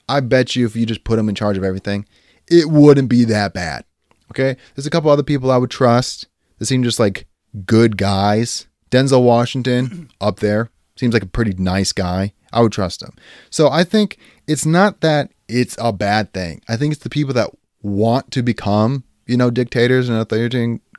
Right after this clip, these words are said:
governments. They wanna be in charge of everything. Those are the people you don't want to do that.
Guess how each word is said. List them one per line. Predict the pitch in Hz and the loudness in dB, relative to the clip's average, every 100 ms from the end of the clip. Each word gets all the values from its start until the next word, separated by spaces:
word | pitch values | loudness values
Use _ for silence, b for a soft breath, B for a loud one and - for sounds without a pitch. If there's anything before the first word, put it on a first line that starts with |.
| _ | _
governments. | 120 123 123 120 | -4 0 0 0
They | - 98 | -2 -2
wanna | 104 104 | 0 0
be | 104 104 | 0 0
in | 104 | 0
charge | 104 110 | 0 0
of | |
everything. | 117 123 127 135 b b b - | 2 0 -2 -6 b b b -6
Those | 117 151 175 160 | 2 4 4 2
are | |
the | 139 | -4
people | 143 123 131 | -4 -4 -2
you | 110 104 95 _ _ - | -2 -4 -6 _ _ -2
don't | 120 139 139 | 2 2 2
want | 113 104 - | -4 -8 -10
to | 85 | -12
do | 78 | -14
that. | - 52 | -14 -16